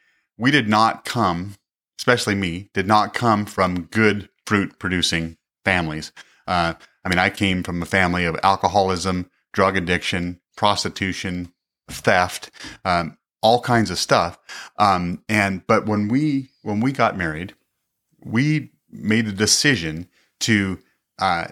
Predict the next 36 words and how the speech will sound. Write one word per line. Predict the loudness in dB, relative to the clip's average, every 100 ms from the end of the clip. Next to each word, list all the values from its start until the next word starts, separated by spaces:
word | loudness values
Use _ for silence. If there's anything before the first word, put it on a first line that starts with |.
| -12 -10
to | -8
follow | -6 0 2 4 2 -2 -6 _ _ _ _ _ _ _ _ _ 2
God | 4 4 0 -4
and | -6
the | -2
Holy | 0 0
Spirit | -2 0 2 2 0 -8 _ -4
instead | -2 2 4 2
of |
following | 2 2 2 2 0 -4
the | -2
patterns | -2 0 -2 -4
of | -2
our, | -2 -4 -6
of | -6
our | -4 0
family, | 4 4 2 -4 -10 -18 -8 0
uh, | 0 0
to, | -2 -2
to, | -4 -6 -6 -6 -10 _ -18 -8
to, | -2
we | 4
made | 4 4
a, | 0 -4
a, | -8 -8 _ -6
a |
decision | 0 2 4 2 2
to | 0
break | -4 2 4 4 2 -4 -18 _
generational | 2 2 2 0 -2 -4
sin, | -2 0 2 0 -2 -6 _ _
um, | 2 2 0
in | 0 2
our | 2
family. | 2 2 2 0 -8 -14 _ _ _ _
And | 2 2 2 0 -4